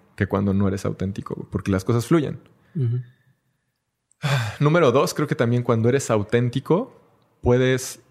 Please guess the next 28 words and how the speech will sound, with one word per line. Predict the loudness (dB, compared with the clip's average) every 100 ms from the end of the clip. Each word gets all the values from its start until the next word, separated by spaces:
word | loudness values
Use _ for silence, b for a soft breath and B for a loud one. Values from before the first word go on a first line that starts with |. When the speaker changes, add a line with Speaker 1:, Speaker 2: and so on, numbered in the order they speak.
| _ _ _ _ _ -12
Speaker 1:
estar | -2 2
ahorita | 2 0 -2
pla-, | -2 0
puedo | 0
estar | 2 2
ahorita | 2 0
platicando | -2 -2 -2 -2
contigo | -2 -2 -2 0
y |
va | -2
a | -2
ser | -4
lo | -2
mismo | -2 -2 -4
que | -6
si | -6 -2
nos | -2
salimos | -2 -2 -2 -2 -4 -6
y |
platicamos, | -8 -8 -4 -2 0 -2 -4 -6
que | -4
si | 0
ahorita | 0 2 0
hago | 0
una | 0
historia | 0 0 0
en |
Instagram, | -2 -4 -4 -2 -2 -6